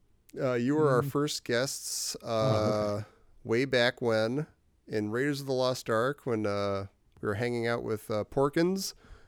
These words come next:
Speaker 1: and now you've honored us with your presence again. That's certainly, oh my gosh! And I don't think we've ever, we've said this on, on Facebook and stuff. We never, uh, I had the chance to thank you guys online, or I mean, on, on the air, uh, for helping us out with our very last Raiders episode.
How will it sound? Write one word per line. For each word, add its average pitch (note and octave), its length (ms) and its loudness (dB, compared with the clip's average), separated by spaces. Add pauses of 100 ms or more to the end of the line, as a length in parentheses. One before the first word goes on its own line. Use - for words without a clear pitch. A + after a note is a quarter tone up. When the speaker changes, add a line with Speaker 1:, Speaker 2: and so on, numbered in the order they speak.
(120)
Speaker 1:
and A#2 120 0
now A#2 140 4
you've B2 480 -2
honored A#2 260 -2
us A#2 160 -4
with A#2 120 -10
your A2 80 -8
presence G#2+ 400 -6
again. F#2+ 280 -6
That's F#2+ 200 -10
certainly, - 400 -8 (320)
oh D4+ 80 2
my G#3+ 140 8
gosh! F#3+ 300 4
And C#3 80 2
I D3+ 60 4
don't A3 140 2
think F#3+ 120 2
we've D#3 120 4
ever, E3 340 4 (180)
we've C#3+ 160 -2
said G#3 200 0
this F3+ 160 0
on, D3 320 4
on C3+ 180 0
Facebook F3+ 480 -2
and G#2+ 100 -2
stuff. A2 240 -2
We B2+ 140 0
never, D3 400 2
uh, B2+ 320 0 (160)
I B2 140 -6
had C3 260 0
the B2+ 160 2
chance C3+ 280 -2
to C3 80 -2
thank C3+ 220 -2
you C#3 100 -2
guys C3 260 2
online, C3 480 2
or A#2+ 180 2
I A#2+ 60 2
mean, A#2+ 180 0
on, A#2 200 0
on B2+ 120 -2
the A#2 160 2
air, B2+ 340 2 (540)
uh, A2+ 320 2
for A#2 140 -2
helping C3 260 0
us A#2+ 140 0
out B2+ 80 2
with A#2+ 120 0
our A#2 60 0
very B2+ 260 0
last B2+ 380 0
Raiders G#2 320 -2
episode. G#2 640 -6